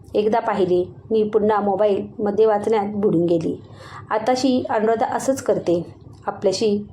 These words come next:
कमीत कमी बोलते आहे. संवादच काय, विसंवादसुद्धा बंद केले आहेत तिनं. पूर्वी ती नव्हती अशी. समरसून करायची सारं.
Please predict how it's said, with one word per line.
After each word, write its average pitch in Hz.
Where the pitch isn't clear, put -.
कमीत 226
कमी 240
बोलते 196
आहे. 185
संवादच 202
काय, 214
विसंवादसुद्धा 208
बंद 214
केले 220
आहेत 196
तिनं. 180
पूर्वी 262
ती 269
नव्हती 208
अशी. 190
समरसून 202
करायची 208
सारं. 175